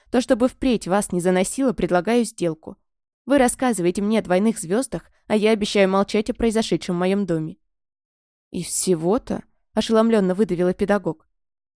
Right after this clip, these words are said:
"Конечно же нет", возразила ей с напускным негодованием. Плотная женщина моментально напряглась, а я торжественно продолжила.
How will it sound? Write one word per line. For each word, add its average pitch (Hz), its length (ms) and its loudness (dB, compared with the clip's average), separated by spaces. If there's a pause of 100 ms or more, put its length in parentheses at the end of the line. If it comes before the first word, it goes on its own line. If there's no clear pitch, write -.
"Конечно 175 440 -2
же 339 140 2
нет", 277 380 -2 (320)
возразила 214 480 2
ей 185 260 0
с - 60 -6
напускным 220 440 -2
негодованием. 185 720 -2 (400)
Плотная 302 320 4
женщина 269 400 2
моментально 202 480 2
напряглась, 175 600 -2
а - 20 0
я 262 180 2
торжественно 214 600 -2
продолжила. 170 680 -4